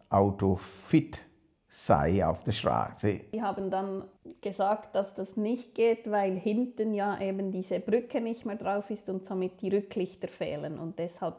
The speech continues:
Speaker 2: kann man es nicht fahren, also nur wegen den Rücklichtern.
Speaker 1: Mhm.
Speaker 2: Und dann habe ich noch andere Sachen via WhatsApp nachgefragt, eben ob es genug Pneus hat und das Bremssystem funktioniert und, und, und, und, weil mein Onkel hat eine Autogarage, das heißt, wir hätten so eine Lampe,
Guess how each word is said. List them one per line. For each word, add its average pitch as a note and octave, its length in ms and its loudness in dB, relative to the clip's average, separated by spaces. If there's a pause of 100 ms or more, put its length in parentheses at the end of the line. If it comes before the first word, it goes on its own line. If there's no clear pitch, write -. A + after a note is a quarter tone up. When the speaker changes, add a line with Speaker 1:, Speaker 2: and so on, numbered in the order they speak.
(260)
Speaker 2:
kann D#3+ 180 -8
man E3 140 -6
es F3 260 -10 (140)
nicht F#3+ 260 -6
fahren, D3 460 -2
also E3 220 -10
nur G#3 340 6 (100)
wegen F#3+ 360 0
den G3+ 180 0
Rücklichtern. - 580 -4
Speaker 1:
Mhm. G2+ 140 -14 (640)
Speaker 2:
Und F#3+ 240 -4
dann F#3+ 240 0
habe F#3 180 0
ich F#3 120 -6
noch F#3 160 -4
andere A3 340 0
Sachen G#3+ 460 -6
via G#3+ 160 -4
WhatsApp G#3 400 -4
nachgefragt, G#3+ 760 -6
eben F#3 320 -4
ob E3+ 160 -8
es E3+ 200 -10
genug F3+ 520 -8
Pneus G3+ 380 -4
hat F#3 240 -6
und F3 160 -6
das F3 120 -12
Bremssystem G3 800 -6
funktioniert - 680 -10
und, F#3 200 -6
und, F3+ 160 -6
und, F3 180 -4
und, B3+ 300 2 (400)
weil F3+ 440 -2
mein F3+ 220 -6
Onkel F#3 320 -4
hat E3 140 -4
eine E3+ 240 -4
Autogarage, F#3+ 680 -2
das F3 220 -8
heißt, F3 280 -8
wir E3 100 -8
hätten E3 300 -8
so E3+ 120 -8
eine D#3+ 260 -8
Lampe, F#3+ 560 -4